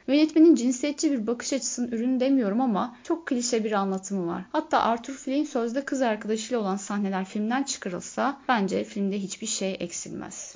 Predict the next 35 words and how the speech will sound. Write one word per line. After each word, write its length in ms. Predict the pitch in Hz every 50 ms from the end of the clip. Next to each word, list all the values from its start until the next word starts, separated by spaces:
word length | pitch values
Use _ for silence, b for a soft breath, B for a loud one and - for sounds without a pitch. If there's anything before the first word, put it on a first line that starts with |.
| - _ -
Yan 200 | 269 294 359 339
karakterlerden 720 | - 339 311 311 311 - 302 294 311 311 311 330 311 277
bahsetmişken 720 | 240 269 262 - 294 285 - 359 - - - 262 262 254 247
Robert 320 | 240 226 277 269 - -
De 140 | 254 254 269
Niro'dan 380 | 285 285 269 220 269 269 262
bahsetmeden 600 | 226 240 240 - 277 262 - 233 226 226 240 240
geçmek 400 | 226 233 240 - - 240 233 233
olmaz 300 | 233 226 233 240 233 214
elbette. 520 | 208 185 180 175 170 170 - - 254 294 311 - -
Kendisi 360 | - 269 262 262 269 269 -
oyunculuğuyla 640 | 269 233 247 240 240 240 247 254 247 262 226 202 233
filmde 300 | 240 - 233 220 214 233
göz 340 | 240 214 226 220 208 190 170
dolduruyor. 540 | 185 175 170 160 175 165 165 - - - - _ -
Burada 260 | 277 311 269 320 285
bir 80 | 311 302
parantez 520 | - 285 254 262 269 277 277 302 302 277
açmak 440 | 254 220 214 - - 190 185 - 202
lazım. 400 | 185 185 180 185 190 262 294 294 - -
Robert 320 | 226 240 233 294 302 - -
De 120 | 262 269
Niro, 180 | 294 294 269 233
Martin 340 | 220 220 226 240 - 269
Scorsese'nin 800 | 262 - - - - 269 277 269 269 - - - 202 233 262 - -
yönetmenliğini 680 | 214 220 233 240 - - 240 233 240 247 262 262 285
üstlendiği 520 | 294 277 285 - 208 196 190 196 185 196 185
bin 160 | 202 214 220
dokuz 200 | 233 226 269 240
yüz 100 | 247 233
yetmiş 220 | 240 240 - -
altı 280 | 262 233 247 240 - 277
yapımı 280 | 254 254 - 196 185 190
Taxi 340 | - 254 254 - - 254
Driver 480 | 208 190 190 180 196 190 214 254 285